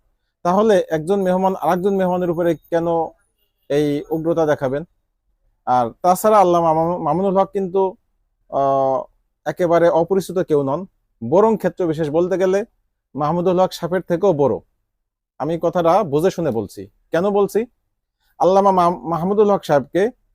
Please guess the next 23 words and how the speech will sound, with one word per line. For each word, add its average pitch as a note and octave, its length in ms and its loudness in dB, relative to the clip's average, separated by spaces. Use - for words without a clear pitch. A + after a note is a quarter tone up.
বা C#3+ 80 0
মাহমুদুল E3+ 280 0
হাসান F3+ 220 -2
সাহেবকে D3+ 400 0
শুধুমাত্র G#3 760 0
উলামা G3+ 340 4
একরাম A#3 340 2
চিনেন, G3+ 360 2
আর F#3+ 140 6
মুসলিমেও G3+ 420 0
কিছু F3 340 -2
পাবলিক E3 320 0
চিনেন, G#2+ 340 -4
আর C3+ 140 2
আওয়ামী G3+ 320 4
লীগের G#3+ 360 4
বা E3 360 4
রাষ্ট্রীয় G3+ 440 4
কিছু F3 200 -2
মানুষ D#3 260 0
তাকে A2+ 200 -4
চিনেন। G2 320 -8
পক্ষান্তরে G3 680 2